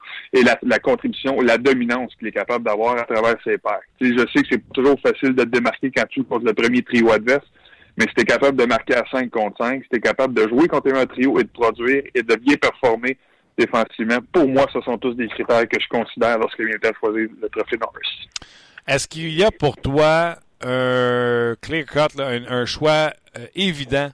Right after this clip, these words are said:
Speaker 2: sur le gars qui devrait être numéro un pour le trophée Norris, le favori pour remporter le trophée Norris ?
Speaker 1: Euh, non, pas pour moi cette année. Il y a beaucoup de joueurs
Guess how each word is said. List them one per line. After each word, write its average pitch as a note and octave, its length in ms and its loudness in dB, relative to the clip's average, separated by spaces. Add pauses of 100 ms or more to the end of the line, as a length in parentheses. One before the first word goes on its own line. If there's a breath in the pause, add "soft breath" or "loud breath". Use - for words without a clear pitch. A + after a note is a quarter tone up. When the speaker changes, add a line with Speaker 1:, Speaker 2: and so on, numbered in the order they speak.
(160)
Speaker 2:
sur B2+ 540 -2
le A2 520 -4
gars C3+ 180 0
qui - 100 -14
devrait A2+ 300 -2
être B2 200 -4
numéro A#2 400 0
un A#2+ 160 -2 (200)
pour A2+ 220 -2
le A2 100 -4
trophée A2+ 280 -8
Norris, A2+ 280 -4
le A#2+ 80 -4
favori A#2 400 -4
pour G2+ 120 -12
remporter G#2 300 -12
le G2+ 40 -20
trophée - 260 -18
Norris ? F2+ 340 -20 (1000)
Speaker 1:
Euh, C3+ 340 4
non, D#3 240 4
pas F#3+ 140 4
pour F3 160 4
moi E3 220 4
cette C#3 160 2
année. C3 180 2
Il C3+ 80 4
y - 20 4
a B2+ 40 6
beaucoup D3 240 -2
de C#3 60 -4
joueurs D3+ 280 4